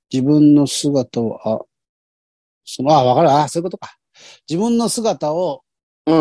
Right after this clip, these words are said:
Speaker 2: ん。
Speaker 1: その、そのまま直視するって、その、書いてあるはずが、その、あ、お、あす、あって、何と間違えてんだよ。
Speaker 2: 何を言ってんだかよく。
Speaker 1: 自分の姿をその、そのまま直視するの、そう、あす、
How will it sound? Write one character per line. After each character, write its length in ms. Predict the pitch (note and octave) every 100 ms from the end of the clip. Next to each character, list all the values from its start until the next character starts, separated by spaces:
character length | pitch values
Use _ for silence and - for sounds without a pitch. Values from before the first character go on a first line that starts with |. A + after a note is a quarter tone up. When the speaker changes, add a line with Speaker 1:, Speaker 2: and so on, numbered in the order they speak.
| B2
Speaker 2:
ん。 80 | E2+
Speaker 1:
そ 100 | F3+
の、 220 | G3+ G3
そ 140 | - G3
の 80 |
ま 100 | G#3+
ま 120 | G#3 G3+
直 180 | G#3+ F3+
視 140 | D#3+
す 160 | C3 B2+
る 60 | G#2+
っ 20 |
て、 100 | -
そ 100 | -
の、 240 | A#2 A2 - _ - _ _ _ _ _ _ _ - - _ -
書 100 | D#3+
い 40 | D#3
て 80 |
あ 60 | C#3
る 40 |
は 80 | B2+
ず 120 | B2
が、 120 | D#3+ D3+
そ 120 | C3+
の、 100 | - _ _ _ _ _ -
あ、 220 | G3 - _ _ - _ _ _ -
お、 260 | D3+ F3 _ _ _ _ _ _ -
あ 120 | D#3+
す、 320 | - - - _ _
あ 60 | G3+
っ 40 |
て、 100 | D#3+
何 260 | A#2+ E3 C#4+
と 80 | C3+
間 80 |
違 40 | A#2
え 100 | A#2+
て 80 | G#2
ん 40 | G#2
だ 40 |
よ。 60 | - - -
Speaker 2:
何 500 | B2 D2+ - - -
を 100 | G#3
言 140 | G#3
っ 80 | F3+
て 60 | G#3
ん 180 | G3
だ 160 | D#3+ B2+
か 0 |
よ 0 |
く。 0 |
Speaker 1:
自 0 |
分 0 |
の 0 |
姿 0 |
を 40 |
そ 160 | D#3 E3+
の、 160 | F#3+ G3
そ 160 | G3
の 80 | G#3+
ま 120 | G#3+
ま 100 | G#3+
直 180 | G#3 G#3+ F#3+
視 40 |
す 140 | - D#3+
る 40 |
の、 60 | C3
そ 560 | - G#3 E3 D3 D3+ _
う、 140 | C3 -
あ 140 | - C#3+
す、 180 | -